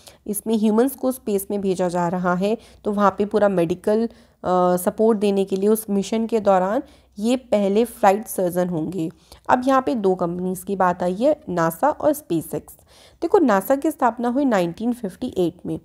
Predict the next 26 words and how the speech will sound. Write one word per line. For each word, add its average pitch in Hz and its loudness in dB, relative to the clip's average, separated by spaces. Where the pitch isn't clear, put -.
हेडक्वार्टर 233 4
है 294 2
इसका 294 -2
वाशिंगटन 240 -2
डीसी 254 -4
में 254 -2
और 320 6
इसके 302 -4
एडमिनिस्ट्रेटर 214 -4
हैं 294 2
विल 208 2
नेल्सन। 202 0
SpaceX 381 0
की 339 -2
बात 220 4
करते 185 -2
हैं 277 -4
तो 359 0
SpaceX 311 -2
शुरू 262 -2
हुआ 247 2
था 269 2
दो 220 0
हज़ार 214 0
दो 170 -2
में। 180 -2